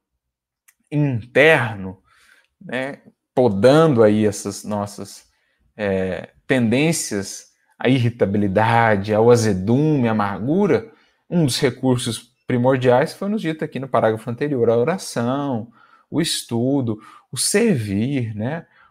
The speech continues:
O passar a enxergar a vida de uma outra perspectiva, não tanto autocentrada, não, não pensar só em nós mesmos,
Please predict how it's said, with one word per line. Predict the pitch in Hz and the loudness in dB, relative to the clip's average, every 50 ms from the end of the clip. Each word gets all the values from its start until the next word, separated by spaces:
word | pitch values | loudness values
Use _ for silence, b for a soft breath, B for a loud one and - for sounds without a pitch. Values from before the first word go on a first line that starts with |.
| b _ | b _
O | - - | -18 -4
passar | - - 151 - - - - 151 165 | -2 -2 -2 -2 -2 0 2 2 2
a | 180 | 2
enxergar | 185 180 - 190 170 147 139 147 156 | 0 0 0 0 2 4 4 4 4
a | 151 | 2
vida | 127 120 147 156 165 151 | 2 0 0 -2 -2 -2
de | 135 151 | -4 -2
uma | 156 156 151 139 | -2 -2 0 2
outra | 127 131 147 165 190 214 202 214 - 143 131 110 107 - | 2 4 4 4 2 0 -2 -2 -2 0 0 0 -2 -4
perspectiva, | - 139 131 127 - - 139 127 - - - 135 143 147 | -6 -8 -8 -6 -8 -8 -8 -8 -8 -8 -8 -6 -4 -4
não | 131 143 165 185 | -4 -4 -4 -4
tanto | 185 - 165 185 185 - 180 170 160 b b b b b | -4 -2 -2 -2 -2 -4 -8 -10 -10 b b b b b
autocentrada, | - 139 160 165 160 160 - 143 - - - 156 143 123 - 113 104 104 104 113 135 131 117 107 | 0 0 0 0 0 -4 -10 -10 -8 -8 -6 -8 -8 -4 -2 0 0 2 2 2 0 0 -2 -4
não, | 101 104 139 160 165 151 b b b b _ | -4 -4 -4 -6 -8 -10 b b b b _
não | 139 156 | -10 -6
pensar | 151 170 151 135 - 156 147 | -4 -2 -4 -2 -2 -4 -4
só | - - - 131 139 | -4 -4 -4 -2 -2
em | 151 | 0
nós | 147 147 135 110 | 0 0 0 0
mesmos, | 107 104 107 131 143 156 156 135 113 113 104 104 - - b | 0 0 2 4 4 4 4 2 0 -4 -8 -10 -14 -16 b